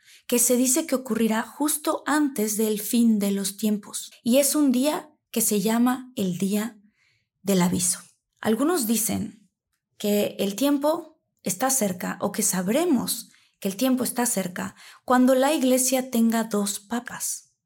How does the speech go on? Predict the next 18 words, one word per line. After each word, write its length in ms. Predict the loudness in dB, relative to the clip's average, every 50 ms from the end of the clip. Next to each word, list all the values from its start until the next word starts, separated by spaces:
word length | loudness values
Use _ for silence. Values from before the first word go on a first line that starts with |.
| _ _ -20 -20 -20 -20 _
cuando 340 | 0 4 4 6 6 6 4
no 200 | 4 4 4 2
se 160 | 2 0 -4
pueda 340 | -2 0 0 2 2 0 0
distinguir 960 | 0 0 0 -2 0 2 2 2 2 2 0 -2 -2 -4 -4 -10 -18 -20 _ _ _
bien 300 | -4 0 2 4 4 4
a 80 | 2
bien 420 | 2 0 0 2 2 2 2 0 -2
entre 380 | 0 0 0 0 0 -2 -2 0
un 160 | 2 2 2
hombre 440 | 2 2 2 0 0 -2 -4 -4 -4 -2
y 160 | 0 2 4
una 340 | 4 4 4 2 0 -2 -4 -2
mujer, 560 | -2 -2 -2 -2 -4 -4 -4 -6 -8 -16 _ _ _ -20 -18 -18 -18 -12 0
cuando 360 | 2 4 4 4 4 4 4
a 80 | 4 4
las 240 | 2 2 0 0 -2
mujeres 600 | -2 -4 -2 0 0 2 2 2 0 0 -4 -6